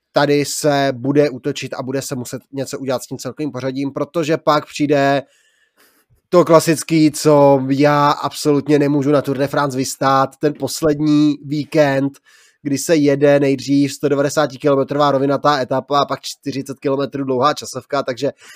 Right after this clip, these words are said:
etapa devatenáctá z Pyrenejí zmizíme, podíváme se do roviny, Castelnau-Magnoc do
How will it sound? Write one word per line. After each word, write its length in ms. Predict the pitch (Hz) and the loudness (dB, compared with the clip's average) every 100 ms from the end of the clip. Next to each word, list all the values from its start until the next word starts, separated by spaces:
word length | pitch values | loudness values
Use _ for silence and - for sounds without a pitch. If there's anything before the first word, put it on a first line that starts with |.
| _ - | _ -8
etapa 280 | 147 139 | -4 0
devatenáctá 720 | 143 135 139 147 143 - 147 143 | 2 2 2 2 0 0 -2 -2
z 60 | |
Pyrenejí 420 | - 147 139 143 | -4 -2 0 -2
zmizíme, 640 | 123 131 127 143 143 139 127 _ _ _ _ _ | -2 -4 -2 0 0 0 -4 _ _ _ _ _
podíváme 360 | 139 139 143 143 | -4 0 2 0
se 140 | - | -2
do 100 | 139 | -2
roviny, 400 | 135 131 131 131 - _ _ _ - | 0 0 -2 -4 -8 _ _ _ -6
Castelnau-Magnoc 880 | 139 - 165 156 147 143 143 143 143 _ _ | -4 0 2 4 2 2 2 2 -2 _ _
do 120 | 143 | -8